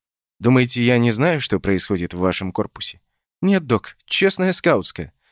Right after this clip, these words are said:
Она подняла руку, но, по-моему, у неё получилось приветствие вулканца из «Звёздного пути».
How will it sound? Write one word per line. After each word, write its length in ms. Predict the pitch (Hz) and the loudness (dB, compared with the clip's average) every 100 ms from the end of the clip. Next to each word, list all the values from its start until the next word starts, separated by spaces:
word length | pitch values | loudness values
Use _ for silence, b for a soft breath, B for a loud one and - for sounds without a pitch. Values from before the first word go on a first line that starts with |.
| _ | _
Она 200 | 104 123 | 2 2
подняла 420 | 123 104 107 101 | 2 0 2 2
руку, 280 | 104 139 113 | 2 -2 -4
но, 220 | 95 113 | -2 0
по-моему, 440 | 110 113 170 139 113 | 0 0 0 -2 -2
у 40 | |
неё 280 | 104 110 135 | 0 0 -2
получилось 600 | - 147 - 127 107 - | -2 -2 -2 -4 -4 -4
приветствие 680 | - 98 107 - 104 98 90 | -2 0 0 -2 0 0 0
вулканца 680 | 95 95 127 113 80 - | -4 -2 0 0 -2 -8
из 280 | 80 78 82 | -10 -10 -8
«Звёздного 420 | 90 98 85 85 | -4 -4 -2 -6
пути». 360 | 87 101 - - | -6 -8 -10 -12